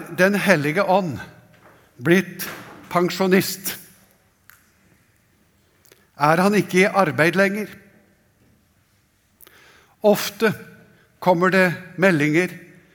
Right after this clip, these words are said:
om at bedehus selges. Vårt Land har en serie hvor de skal dokumentere bedehuskulturen før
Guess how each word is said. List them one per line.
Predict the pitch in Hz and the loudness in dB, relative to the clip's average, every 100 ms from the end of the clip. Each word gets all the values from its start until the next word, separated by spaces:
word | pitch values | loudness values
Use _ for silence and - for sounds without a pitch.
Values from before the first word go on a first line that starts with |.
| _ _ _ | _ _ _
om | 143 143 | -4 -4
at | 135 131 - | -4 -10 -6
bedehus | 165 190 135 127 131 165 185 175 - - _ _ _ _ - | 0 0 0 -4 -4 -2 -2 -6 -14 -18 _ _ _ _ -8
selges. | - 180 147 185 - - - _ _ _ _ _ _ _ _ _ _ _ _ _ - | -2 -2 -2 -8 -10 -16 -20 _ _ _ _ _ _ _ _ _ _ _ _ _ -4
Vårt | 170 185 | -4 0
Land | 180 208 202 160 | 0 0 -2 -2
har | 190 | -2
en | 196 190 | -2 -4
serie | - 151 151 170 196 - - - _ _ _ | -2 -2 0 -2 -4 -8 -20 -20 _ _ _
hvor | - 156 | -4 -2
de | 175 | -2
skal | 190 185 | -2 -4
dokumentere | 185 170 196 185 190 - - 151 151 190 - - - _ | -6 -10 -6 -2 -4 -4 -4 -2 0 -4 -8 -16 -20 _
bedehuskulturen | 135 196 160 120 127 120 147 151 - - - 165 165 165 175 190 - - - _ _ _ _ _ _ _ _ _ | -4 -2 -2 -4 -8 -6 -6 -6 -10 -20 -6 -6 -2 0 0 -2 -8 -16 -20 _ _ _ _ _ _ _ _ _
før | _ - 151 180 | _ -2 -2 -2